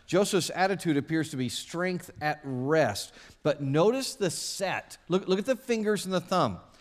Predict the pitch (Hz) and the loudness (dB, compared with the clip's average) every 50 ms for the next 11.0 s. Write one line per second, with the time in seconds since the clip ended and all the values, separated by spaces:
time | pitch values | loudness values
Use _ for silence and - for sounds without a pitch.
0 | - - - _ - 135 165 151 175 226 240 - - 190 - - - - 139 147 | -20 -20 -20 _ -2 0 2 6 6 6 6 6 4 -2 -4 -8 -10 -2 0 2
1 | 170 208 196 - 151 131 117 - - _ - - 233 254 226 202 - 220 214 196 | 4 4 2 2 0 -2 -2 -4 -10 _ -2 2 2 4 4 2 -2 2 2 2
2 | 160 143 120 151 147 131 113 107 101 - - 101 80 76 - 160 190 180 156 123 | 2 0 -2 -2 -2 -2 -2 -4 -4 -4 -6 -8 -8 -2 0 2 2 4 4 2
3 | - - - - - - - - 143 - - 147 156 143 117 104 147 233 254 196 | 0 -2 -10 -18 -20 -20 -12 -2 -2 -2 0 2 0 -2 -2 0 0 0 0 0
4 | 180 175 165 160 - - - _ - 160 147 135 - - - - - 175 160 117 | 0 -2 -2 -2 -4 -8 -8 _ -2 0 0 0 0 -6 -12 -4 0 0 0 0
5 | 107 - - - - - _ _ _ _ _ _ _ _ _ _ - 156 156 151 | -2 -6 -12 -20 -20 -20 _ _ _ _ _ _ _ _ _ _ -2 -2 -2 0
6 | - 233 240 220 208 180 127 151 143 131 - - - 170 180 180 196 220 - - | 0 -2 0 2 2 2 2 0 -4 -4 -4 -8 -6 -2 0 0 0 0 0 -2
7 | 202 202 190 185 170 - - - _ _ _ - 147 175 180 160 143 147 - - | 0 0 0 0 -2 -6 -14 -20 _ _ _ -4 2 2 2 2 0 -4 -6 -4
8 | - 214 196 156 139 - - - - - - - _ _ _ _ - - - 185 | 0 4 4 4 4 2 -2 -8 -12 -20 -20 -20 _ _ _ _ -20 -4 4 4
9 | 202 220 220 202 190 160 156 180 170 160 147 - 175 170 147 143 - - 180 180 | 4 4 4 2 0 0 0 -2 -2 -2 -2 0 -2 0 0 -2 -4 -6 -6 -4
10 | 175 156 139 - - - 117 104 - - 185 202 - 170 175 185 - 202 208 185 | 0 0 -2 -2 0 -4 -4 -4 -4 -2 -2 -2 -2 -2 -6 -6 -2 0 0 0